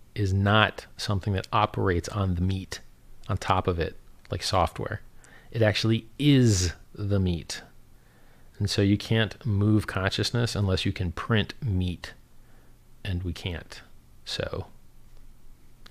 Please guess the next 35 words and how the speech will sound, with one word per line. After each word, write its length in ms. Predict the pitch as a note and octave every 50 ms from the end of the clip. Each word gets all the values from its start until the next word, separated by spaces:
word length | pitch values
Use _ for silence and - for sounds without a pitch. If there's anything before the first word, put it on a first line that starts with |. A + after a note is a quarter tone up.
| - - - - - - - - - - -
there 120 | - G#2
ain't 160 | G2 G2+ G#2 G#2
gonna 180 | A2 G#2 G#2+
be 160 | F#2+ G#2 G2+
no 160 | G2 G2 G2 F#2+
mind 320 | F#2+ F#2 F2 F2 F2 F2
uploading. 460 | F2 F2 - F2 - - - - - - - - - - - - - - - - - - - - - - - - - - - - - - - - - - - - - - - -
Transhumanists 720 | - - G#2 G2+ G2+ - - A2+ G#2+ G#2+ G#2+ G#2 - -
need 140 | G#2 G2 F#2
to 80 | F2+
focus 500 | E2+ - - G2+ G2+ F#2+ - G2+ F#2+ - - -
on 340 | - G#2 F#2+ F2+ F2+ F2 F2+ - - - - - - -
the 260 | B2 G#2+ G#2 G2 G2
here 480 | F#2+ - - - C3 A#2+ A2 G2+ F#2+ -
and 200 | - F#2+ F#2 F2+
now 420 | F#2 G2 G2+ G2 F2+ E2+ E2 G2 - - - - - - -
instead 280 | - G#2 - - - G2+
of 120 | F#2 F2+
dying 300 | F2+ F#2+ F#2+ G2 G2 G2 F#2+
left 280 | F2+ F2+ F2+ F2 -
and 100 | F#2 F2
right. 260 | E2+ F2 E2+ D#2+ D#2 - - - - - - - - - - - - - - _ - -
Every 320 | G#2+ G#2 G2+ G#2+ A#2+ A#2
year, 320 | A2+ A#2 A#2 A2+ G#2+ G2+
Ray 200 | G2+ G2 G2 F#2+
Kurzweil 600 | F#2+ - - G#2 F#2+ - - F#2+ F2 E2+ E2 E2
looks 200 | E2+ F2+ - -
a 40 | F2+
year 300 | E2+ E2+ F2+ F#2+ F#2+ F#2+
older. 400 | G2 F#2+ F#2 F2+ - - F2 - - - - - - - - - - - - - - - - - - -
He 220 | - - A2 G2+ G2
ain't 160 | G2+ G#2+ F2
winning 300 | G2 G2+ G2+ G2+ G2+ G#2
the 80 | G#2+
game. 420 | G2+ G2 F#2+ F2+ F2 E2+ E2 E2+